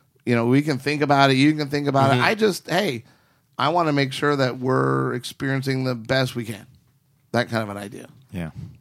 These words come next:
Speaker 1: And then you're not paranoid or stressed and by the way, you can't also do this as a bait and switch, right? So,
Speaker 2: What do you mean?
Speaker 1: well, like, her intention, ladies,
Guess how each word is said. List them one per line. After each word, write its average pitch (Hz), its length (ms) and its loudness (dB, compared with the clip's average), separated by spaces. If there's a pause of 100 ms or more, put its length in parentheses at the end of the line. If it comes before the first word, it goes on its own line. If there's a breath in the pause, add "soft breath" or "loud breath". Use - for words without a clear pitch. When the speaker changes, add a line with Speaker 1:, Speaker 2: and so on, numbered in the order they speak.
(140)
Speaker 1:
And 117 140 0
then 147 160 4
you're 139 100 0
not 120 240 -4 (240)
paranoid 127 460 0
or 110 80 -6
stressed 120 500 -2 (500 soft breath)
and 185 280 0
by 170 160 6
the 160 100 2
way, 147 260 2
you 127 200 -4
can't 185 260 -8
also 185 320 -4
do 143 180 -2
this 131 180 -2
as 123 140 -2
a 120 40 -4
bait 123 260 -4
and 110 100 -18
switch, - 460 -14 (840)
right? 117 340 -2
So, 127 140 -4
Speaker 2:
What 117 60 0
do 110 40 -2
you 107 60 -6
mean? 104 180 -8 (180 soft breath)
Speaker 1:
well, 220 340 2
like, 160 260 0
her 180 140 2
intention, 143 840 -4 (180)
ladies, 95 580 -8